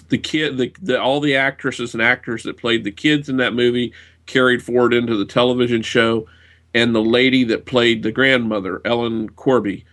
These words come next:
carried forward into the television show. They replaced the mother and father and the grandfather, but it was, it was great. I love that movie. It's set Christmas nineteen thirty-eight,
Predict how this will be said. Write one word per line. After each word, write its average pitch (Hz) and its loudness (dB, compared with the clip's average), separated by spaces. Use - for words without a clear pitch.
carried 110 0
forward 113 -2
into 107 -2
the 98 -6
television 107 0
show. 107 0
They 110 2
replaced 117 0
the 117 0
mother 113 2
and 107 0
father 104 0
and 113 2
the 107 0
grandfather, 101 2
but 127 2
it 127 4
was, 117 0
it 135 2
was 131 0
great. 120 0
I 123 2
love 127 2
that 135 0
movie. 127 0
It's 113 -6
set - -2
Christmas 139 -2
nineteen 123 -2
thirty-eight, 117 -2